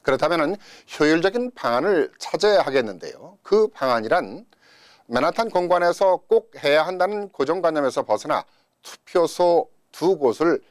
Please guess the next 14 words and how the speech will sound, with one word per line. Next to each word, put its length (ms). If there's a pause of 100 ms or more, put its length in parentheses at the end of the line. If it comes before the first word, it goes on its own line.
(140)
각각 420 (360)
퀸즈와 840
뉴저지에 640
설치하고 760 (160)
그리고 380 (240)
공간 540
투표소를 800
없애고 460 (400)
필라델피아에 800 (140)
설치하는 800
생각이 680 (240)
어떤가 680
하는 280
것입니다. 540